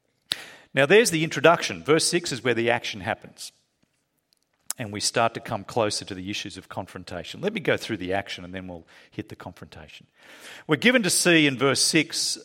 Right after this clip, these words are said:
a courtroom scene. One day the angels came to present themselves before the Lord God,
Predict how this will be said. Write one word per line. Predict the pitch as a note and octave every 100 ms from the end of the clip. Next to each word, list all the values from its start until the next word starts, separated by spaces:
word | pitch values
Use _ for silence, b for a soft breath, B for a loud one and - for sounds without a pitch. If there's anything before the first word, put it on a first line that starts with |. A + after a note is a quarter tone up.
| -
a | B2 A#2+
courtroom | A#2 - F#3 F#3+ D3+ A#2 G2+
scene. | F#2 - A2+ D#3
One | D#3+ D#3 C3
day | C3+
the | B2 A2+
angels | C3 D#3+ C#3+ F#2 -
came | - C3 B2 G2+
to | A2+
present | G#2 F#2+ B2
themselves | B2+ G#2+ - G#2+ -
before | G#2 - B2
the | F#2
Lord | F#2 G2 F#2
God, | E2 A2 D3+ G3